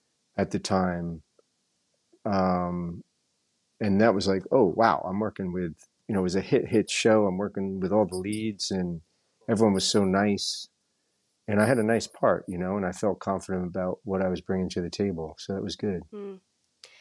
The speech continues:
Speaker 2: And you've done, I mean, you've done a lot of film, too. You did Argo and a bunch of other things. But you've worked with David Fincher twice now. <laughs> And that's
Speaker 1: Yeah.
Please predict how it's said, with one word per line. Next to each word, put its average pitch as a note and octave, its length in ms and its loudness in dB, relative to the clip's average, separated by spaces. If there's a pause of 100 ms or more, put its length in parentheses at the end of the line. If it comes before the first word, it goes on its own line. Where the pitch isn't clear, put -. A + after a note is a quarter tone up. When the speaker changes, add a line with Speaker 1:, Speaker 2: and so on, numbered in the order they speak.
(420)
Speaker 2:
And A#3+ 200 -2
you've B3+ 160 -6
done, C#4+ 200 0
I G#3+ 120 -2
mean, A#3 140 -2
you've A#3+ 140 -2
done A3+ 160 0
a A3 60 -2
lot G#3 180 0
of G3 100 -8
film, F#3+ 340 -6
too. F#3 180 -14
You F3+ 180 -8
did F3 220 -12
Argo F3 520 -8
and E3+ 100 -10
a - 20 -14
bunch F3 220 -14
of - 60 -20
other E3+ 180 -8
things. E3 340 -10
But - 100 -8
you've A#3 200 -8
worked E4+ 200 -2
with E4 200 -6
David A#3 360 -2
Fincher G3+ 300 -8
twice E3+ 420 -12
now. D3 420 -12
<laughs> - 280 -10
And D4 280 0
that's E4+ 160 0
Speaker 1:
Yeah. A#3+ 400 6